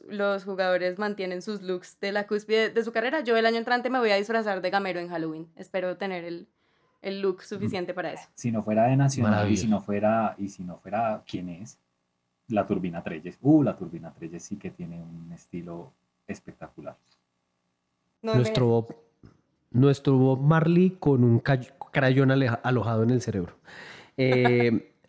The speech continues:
Speaker 3: <laughs> amigos, eh, hemos entonces pasado por, eh, un análisis de el discurso desde la filosofía en el fútbol profesional colombiano.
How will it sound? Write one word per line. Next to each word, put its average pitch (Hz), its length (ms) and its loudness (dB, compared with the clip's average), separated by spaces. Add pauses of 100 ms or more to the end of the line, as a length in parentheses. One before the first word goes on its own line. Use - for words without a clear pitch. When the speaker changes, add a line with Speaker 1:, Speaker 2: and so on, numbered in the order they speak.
Speaker 3:
<laughs> - 180 -20
amigos, 156 640 4
eh, 127 520 2
hemos 147 260 4
entonces 135 440 2
pasado 117 480 0
por, 139 360 2
eh, 117 520 2
un 123 160 4
análisis 131 480 4
de 113 580 0
el 120 160 0
discurso 147 640 2 (380)
desde 131 240 4
la 123 100 4
filosofía 127 880 2
en 120 180 2
el 117 120 4
fútbol 113 380 0
profesional 107 560 0
colombiano. 131 540 4